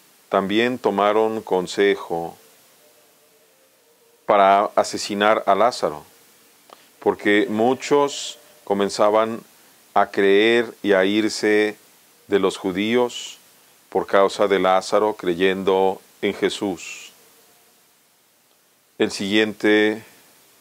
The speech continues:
"Gloria a ti, Señor Jesús, gloria a ti".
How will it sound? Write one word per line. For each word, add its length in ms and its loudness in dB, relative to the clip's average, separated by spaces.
"Gloria 380 2
a 20 0
ti, 300 -2
Señor 420 0
Jesús, 840 -4
gloria 840 0
a 100 0
ti". 260 -12